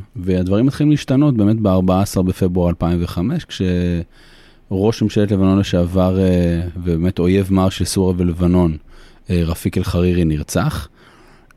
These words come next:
אה, והרצח הזה מוביל באמת, אה, למחאה גדולה, שתביא גם לנסיגת, אה, צבא סוריה מלבנון, לראשונה מאלף תשע מאות שבעים ושש, עוד בתקופת, אה, מלחמת האזרחים בלבנון.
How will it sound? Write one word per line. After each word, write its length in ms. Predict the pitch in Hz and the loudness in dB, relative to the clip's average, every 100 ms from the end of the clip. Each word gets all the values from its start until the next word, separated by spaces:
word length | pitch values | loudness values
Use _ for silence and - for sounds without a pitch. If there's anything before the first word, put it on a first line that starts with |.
| - | -2
אה, 180 | 90 87 | 0 2
והרצח 400 | 90 101 123 117 | 2 0 0 -2
הזה 180 | 110 110 | 0 2
מוביל 340 | 101 95 101 | 2 2 0
באמת, 360 | 98 98 95 - | 0 0 -2 0
אה, 120 | 95 | 0
למחאה 540 | 90 87 85 92 78 139 | 2 0 0 -2 0 0
גדולה, 500 | 139 139 127 107 98 | 2 2 2 0 -4
שתביא 340 | - 95 101 | -6 -2 0
גם 140 | 107 | 2
לנסיגת, 640 | 98 90 - 85 90 - 104 | 0 0 -2 -2 -2 0 -2
אה, 260 | 90 87 82 | 0 0 -2
צבא 220 | - 95 | -2 -2
סוריה 320 | - 104 92 | 0 0 2
מלבנון, 420 | 87 85 90 143 | 0 0 0 2
לראשונה 400 | 127 95 92 92 | 0 0 -2 -2
מאלף 360 | 101 92 87 92 | 0 0 -2 -4
תשע 140 | - 87 | -4 -6
מאות 120 | 87 | -4
שבעים 260 | 87 85 80 | -2 -2 -2
ושש, 400 | - 127 170 - | -4 -4 -4 -6
עוד 160 | 101 95 | -2 -2
בתקופת, 420 | - 95 90 101 | -2 -4 -2 0
אה, 200 | 90 85 | 2 2
מלחמת 340 | 82 82 90 87 | 0 0 -2 0
האזרחים 360 | 82 82 87 | -4 -2 -2
בלבנון. 500 | 82 76 80 85 147 | 0 -2 -2 0 0